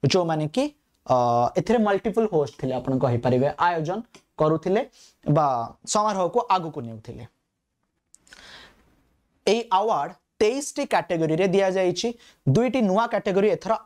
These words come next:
ଆଡ କରାଯାଇଛି। ଗୋଟେ ହଉଛି ଓସ୍କାର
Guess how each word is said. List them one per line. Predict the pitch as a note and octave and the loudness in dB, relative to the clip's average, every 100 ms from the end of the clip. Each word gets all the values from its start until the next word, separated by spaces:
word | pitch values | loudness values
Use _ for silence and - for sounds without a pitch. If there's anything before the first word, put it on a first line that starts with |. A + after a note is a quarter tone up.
| _ | _
ଆଡ | D#3 C#3+ | 0 0
କରାଯାଇଛି। | B2 A#2+ A#2 A2+ A#2 - D3 - _ _ - | -2 -8 -4 -4 -4 -6 -8 -10 _ _ 0
ଗୋଟେ | G3+ C4 | 2 2
ହଉଛି | C4 C4 - B3+ F3+ | 0 0 0 0 0
ଓସ୍କାର | E3 - G#3 | -2 0 0